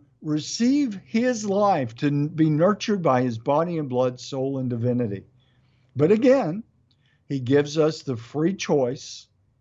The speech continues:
the free will. Many of the people who, when he spoke that way, as he lived on this earth,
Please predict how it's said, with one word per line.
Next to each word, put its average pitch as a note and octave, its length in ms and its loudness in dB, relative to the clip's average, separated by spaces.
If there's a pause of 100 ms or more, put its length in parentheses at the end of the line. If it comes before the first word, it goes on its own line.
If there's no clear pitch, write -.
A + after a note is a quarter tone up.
(120)
the B2 140 -6
free D3+ 340 2
will. C#3 540 0 (600)
Many E3 480 2
of D3 160 0
the C#3 80 -2
people D#3+ 680 0 (400)
who, D#3 280 2
when C#3+ 220 0
he C3+ 100 0
spoke E3 460 0
that F3 240 0
way, E3 420 0
as E3+ 260 -8
he F#3 120 -4
lived E3 340 0
on F3+ 160 0
this F3 240 -2
earth, F3 480 -2